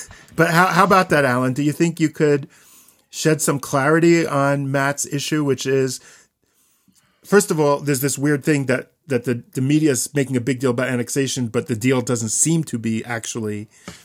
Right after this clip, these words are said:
making a real plan for annexation. And then Matt's saying, I agree, that annexation is being thrown out. What does that mean?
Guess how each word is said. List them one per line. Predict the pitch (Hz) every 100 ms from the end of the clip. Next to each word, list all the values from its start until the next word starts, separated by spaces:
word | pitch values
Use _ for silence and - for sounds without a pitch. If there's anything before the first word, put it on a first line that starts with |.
| _
making | 120 117
a | 113
real | 113
plan | 123 113
for | 117
annexation. | 110 - 120 135 131
And | 131
then | 185 160 151 - - - - - _
Matt's | 143 175 180
saying, | 151 139 143 151 - -
I | 139
agree, | 131 208 - - _ - - _
that | 139 139
annexation | 160 214 208 190 165
is |
being | 143 151
thrown | - 160 185
out. | 170 - 135
What | 139
does | 151
that | 175
mean? | 233 135 107